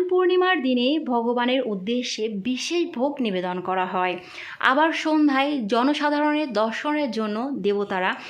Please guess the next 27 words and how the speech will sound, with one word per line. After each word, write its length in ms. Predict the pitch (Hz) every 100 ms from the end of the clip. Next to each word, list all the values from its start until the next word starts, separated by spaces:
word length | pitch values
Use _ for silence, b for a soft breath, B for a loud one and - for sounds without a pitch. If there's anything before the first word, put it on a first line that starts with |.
| B B
সহনা 440 | - 311 302 330 339
মেলার 320 | 311 269 277
জন্য 220 | 240 233 262 302
উপস্থিত 480 | 269 214 202 208 196
হন। 260 | 170 180 180 180 B B B -
রাতের 400 | 214 233 330 339
বেলায় 340 | 277 247 240 269 -
তিন 160 | 233 233
প্রধান 320 | 214 208 262 285
দেবতা 340 | 247 214 208 220 247
মন্দির 420 | 202 214 233 277 277
প্রাঙ্গণে 420 | 254 226 220 220 -
অবস্থিত 580 | 190 196 240 - 247 226 202 247 B B B
অনাসর 460 | 226 233 254 302 302
ঘরে 260 | 214 208 269
ফিরে 300 | 214 180 175
যান। 260 | 185 175 175 175 B B
অনাসর 480 | - 196 208 208 247 254
সময়কালে 640 | 226 196 196 196 180 185 220 B B -
ভক্তরা 440 | 240 240 302 302
তাদের 280 | 311 240 233 190
দেবতাদের 500 | 196 196 190 190 269 240
দেখতে 300 | 190 185 180
পান 240 | 180 175
না। 180 | 180 180 185 - _ B B B B _ _
এরপরে 540 | 285 370 370 311 285 311 349 -
ভগবান 400 | 262 240 240